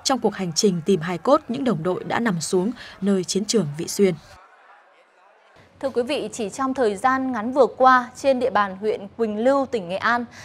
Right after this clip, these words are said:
Speaker 2: đã liên tiếp xảy ra các vụ phá rừng nghiêm trọng. Các đối tượng đã ngang nhiên chặt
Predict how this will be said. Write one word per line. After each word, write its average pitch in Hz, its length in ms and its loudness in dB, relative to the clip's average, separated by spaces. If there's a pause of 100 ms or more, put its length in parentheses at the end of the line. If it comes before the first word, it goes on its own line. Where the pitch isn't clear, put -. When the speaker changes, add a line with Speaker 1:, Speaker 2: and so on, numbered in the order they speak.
(120)
Speaker 2:
đã 247 160 6
liên 277 280 0
tiếp 359 180 -2
xảy 208 160 -6
ra 208 160 -4
các 262 200 -4
vụ - 300 -4
phá 214 200 0
rừng 240 220 0
nghiêm 240 160 2
trọng. 269 260 0 (440)
Các 320 120 4
đối 247 120 10
tượng 302 300 2
đã 269 140 6
ngang 285 380 0
nhiên 285 280 2
chặt 233 200 -4